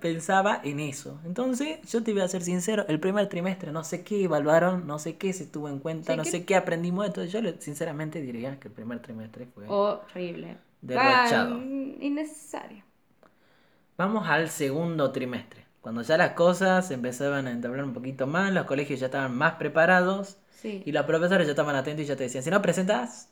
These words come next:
Speaker 2: Sí,
Speaker 1: uno".
Speaker 2: uh, ahí, ahí empezaron a ponerse re hinchas.
Speaker 1: Histéricos.
Speaker 2: Digo, empezaban a poner ya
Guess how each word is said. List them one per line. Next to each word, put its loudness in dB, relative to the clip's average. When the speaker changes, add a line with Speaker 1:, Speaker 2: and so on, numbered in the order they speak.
Speaker 2:
Sí, 2
Speaker 1:
uno". 0
Speaker 2:
uh, 4
ahí, 4
ahí 0
empezaron -4
a -6
ponerse -10
re -2
hinchas. -6
Speaker 1:
Histéricos. -2
Speaker 2:
Digo, -10
empezaban 0
a -6
poner -2
ya 0